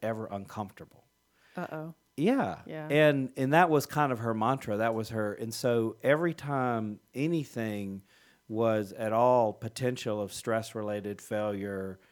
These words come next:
Speaker 1: you know, she moved completely away from that.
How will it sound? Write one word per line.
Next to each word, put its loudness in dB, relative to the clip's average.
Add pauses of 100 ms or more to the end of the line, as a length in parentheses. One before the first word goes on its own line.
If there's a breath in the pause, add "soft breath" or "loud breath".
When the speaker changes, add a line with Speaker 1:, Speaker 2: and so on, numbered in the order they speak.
(300 soft breath)
Speaker 1:
you -10
know, -8 (840)
she -2
moved -2
completely -6
away -10
from -20
that. -18